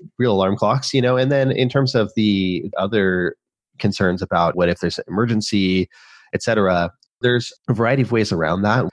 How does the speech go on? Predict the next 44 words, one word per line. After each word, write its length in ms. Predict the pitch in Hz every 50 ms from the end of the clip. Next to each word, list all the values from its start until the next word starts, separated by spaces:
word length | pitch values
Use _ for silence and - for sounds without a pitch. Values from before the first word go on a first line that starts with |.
| _ - - - - -
There 140 | 113 101 98
are 60 | 95
things 320 | 92 - 98 95 90 - -
like, 260 | 90 82 80 82 -
uh, 240 | 82 85 85 85 80
maybe 240 | 92 92 87 80 87
you 140 | 85 85 92
have 240 | - 87 82 80 82
your 140 | 85 82 -
Apple 300 | 95 92 90 - 92 87
Watch 300 | 95 104 101 92 - -
in 80 | 80 76
the 100 | 80 78
room 380 | 82 87 82 80 76 76 78
if 120 | 82 - -
you 80 | 85
have 140 | 82 85 78 -
Apple 220 | - 85 82 - 85
products, 340 | - - 78 67 67 - -
but 100 | - 85
not 120 | 78 - - -
your 80 | 87
phone, 520 | - - 131 104 87 78 65 57 - 50 - - -
or 200 | 120 110 107 101
you 140 | 101 98 104
keep 240 | - - 127 123 117
it 80 | -
outside 400 | 101 101 98 - - - 139 135
the 80 | 120 104
room, 180 | 98 98 92
but 140 | 87 90 -
you, 60 | 98 - _
you 80 | - 117
keep 200 | - 127 - -
it 40 | 117
on 80 | 104
Do 120 | 98 107 101
Not 120 | 101 95
Disturb, 540 | - 95 - - - 113 98 92 92 90 92 - -
and 140 | 92 92 92
you 80 | 92
can 120 | - - 87
sort 160 | - - 92
of 120 | 92 85